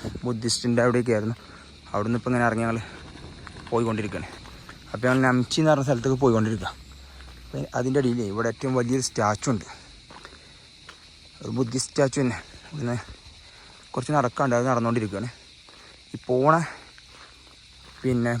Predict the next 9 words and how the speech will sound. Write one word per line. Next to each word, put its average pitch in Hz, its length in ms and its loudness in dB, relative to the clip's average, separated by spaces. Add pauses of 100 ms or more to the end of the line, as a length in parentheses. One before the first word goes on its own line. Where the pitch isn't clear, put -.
പ്ലേസിലൂടെ 127 460 4 (220)
ഭയങ്കര 135 480 2 (200)
കോടമഞ്ഞും 131 580 2 (800)
നല്ല 113 220 -2
തണുപ്പാണ്. 110 340 0
നമ്മളൊരു 120 320 2
ഊട്ടി 120 320 0
മൂന്നാർ 120 360 2 (100)
സെറ്റപ്പാണ്. - 420 -6